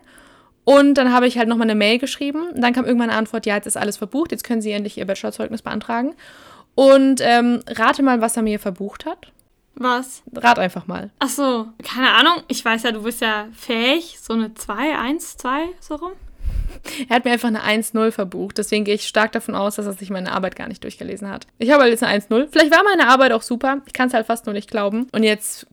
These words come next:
Speaker 1: ha-, konnte ich endlich mein Bachelorzeugnis mal beantragen, obwohl ich eigentlich schon
Speaker 2: Nice.
Speaker 1: seit dem letzten Semester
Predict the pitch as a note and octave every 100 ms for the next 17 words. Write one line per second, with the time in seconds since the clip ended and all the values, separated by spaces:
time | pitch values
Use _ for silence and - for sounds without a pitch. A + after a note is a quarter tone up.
0 | - A3 - A3+ G#3+ - G#3+ G#3 G3 G3
1 | G#3 - G3+ - F#3+ G#3 F#3+ - F#3+ F#3+
2 | F#3+ F3+ G#3+ G3+ G3+ G#3 - G3 A#3 A#3
3 | A3+ A3 - G#3 G3+ G3 G#3+ G3+ G3 -
4 | G3 F#3+ F#3 F#3 F3+ F3+ F3+